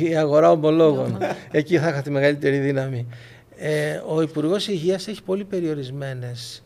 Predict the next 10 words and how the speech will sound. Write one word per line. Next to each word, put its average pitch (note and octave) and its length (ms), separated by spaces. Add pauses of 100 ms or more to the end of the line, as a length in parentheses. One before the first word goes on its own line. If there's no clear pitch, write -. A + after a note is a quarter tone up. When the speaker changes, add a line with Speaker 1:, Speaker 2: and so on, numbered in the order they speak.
(440)
Speaker 1:
ε, - 180
εξουσίες. - 760
Speaker 2:
Μμμ. G#3 320 (800)
Speaker 1:
Ο C#3+ 80
Υπουργός C#3+ 420
Υγείας E3+ 220
διαχειρίζεται F3 760
καθημερινά D#3 640
την D#3 160
υγεία. C#3+ 380